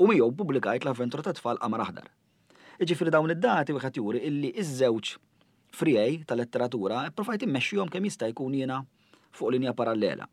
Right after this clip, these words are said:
<clears throat> Jekk wieħed ikompli biex jagħti daqsxejn ta' dati, u mbagħad, eh, fis-seba u sebgħin, eh,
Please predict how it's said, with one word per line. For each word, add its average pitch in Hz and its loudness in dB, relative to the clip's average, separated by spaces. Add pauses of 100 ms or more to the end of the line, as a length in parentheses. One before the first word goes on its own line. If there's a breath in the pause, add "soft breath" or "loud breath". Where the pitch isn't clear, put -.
(140)
<clears throat> - -4
Jekk - -4
wieħed 117 -2
ikompli 104 -2
biex 107 -2
jagħti 104 -2
daqsxejn 104 -2
ta' 101 0
dati, 113 0
u 131 -4
mbagħad, 139 -2 (420 loud breath)
eh, 95 -2
fis-seba 110 -2
u 107 -2
sebgħin, 120 0 (520)
eh, 85 -8